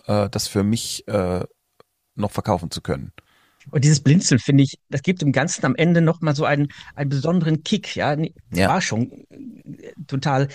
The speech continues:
Speaker 2: intensiv, aber das gibt dann noch mal den Kick. Also, um mal eine Parallele, wir zeigen auch immer mal gerne Parallelen auf. Wenn Dexter am Schluss in die Kamera guckt, am Schluss des
Speaker 1: Mhm.
Speaker 2: Intros, oder kein
Speaker 1: Ja.
Speaker 2: Intro, aber am Schluss vom Psycho,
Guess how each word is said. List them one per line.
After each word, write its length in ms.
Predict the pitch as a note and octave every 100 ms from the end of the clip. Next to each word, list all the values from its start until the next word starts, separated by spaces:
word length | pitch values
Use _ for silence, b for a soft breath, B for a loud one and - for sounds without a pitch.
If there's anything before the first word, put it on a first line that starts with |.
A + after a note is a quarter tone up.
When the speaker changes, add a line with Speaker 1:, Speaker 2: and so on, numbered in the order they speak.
| B
Speaker 2:
intensiv, 560 | - D#3 D3 A2+ E3+ F3+
aber 140 | C3+
das 140 | B2+ -
gibt 200 | G#3 E3
dann 80 | D#3+
noch 140 | F3
mal 100 | E3
den 180 | D#3 D3
Kick. 240 | G3 E3+ - B2+ B
Also, 300 | C3 B2+ B2 B B
um 100 | C3
mal 60 | C3
eine 140 | B2
Parallele, 520 | B2 A#2 A2+ C#3 D3+
wir 60 | B2+
zeigen 260 | - C3+
auch 60 | B2
immer 140 | C3
mal 140 | A#2 A#2+
gerne 280 | A#2 A2+ A2
Parallelen 580 | A#2 G#2 G2 B2+ D#3+
auf. 220 | C3+ C#3 - B B B B
Wenn 200 | B2+ A#2+
Dexter 380 | C#3 - E3 G2+
am 120 | B2+
Schluss 280 | - C#3 -
in 120 | A#2+
die 60 |
Kamera 400 | - C#3 C3+ A2
guckt, 340 | A#2 C3 A2+ -
am 100 | A2
Schluss 240 | - B2
des 200 | - A2
Speaker 1:
Mhm. 60 | A2+
Speaker 2:
Intros, 460 | G#2+ A2 G#2+ F#2
oder 320 | - B2 A#2+ A#2+ B B B
kein 160 | G#2+
Speaker 1:
Ja. 120 | G#2+ C#3+
Speaker 2:
Intro, 260 | - C#3+
aber 180 | C3+ B2
am 100 | A#2+
Schluss 240 | - C#3+
vom 280 | - A#2 A#2+ -
Psycho, 640 | - A#2+ B2+ C#3 D3 D3